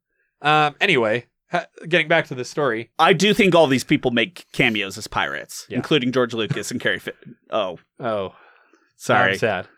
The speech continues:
Speaker 2: <laughs> Everyone else <laughs> makes the cameo.
Speaker 1: Yeah.
Speaker 2: Um, <laughs> so, yeah, he leaves them in the middle of the ocean to join Subway's ship, and they sail off, and there's a dead wind,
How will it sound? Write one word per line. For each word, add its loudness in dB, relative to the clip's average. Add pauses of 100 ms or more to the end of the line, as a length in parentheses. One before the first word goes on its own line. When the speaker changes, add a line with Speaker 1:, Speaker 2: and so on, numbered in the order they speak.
(380)
Speaker 2:
<laughs> 2 (880)
Everyone 8
else 2
<laughs> 4
makes -2
the 4
cameo. 0
Speaker 1:
Yeah. -2 (800)
Speaker 2:
Um, 6
<laughs> 4
so, 2 (120)
yeah, 4
he 0 (240)
leaves 2
them -2 (720)
in 6
the 4
middle 6
of 2
the -2
ocean -10 (560)
to 0
join 4
Subway's 0
ship, -6
and -4
they 2 (160)
sail 4
off, 4 (280)
and -10
there's -6
a -8
dead 2
wind, 4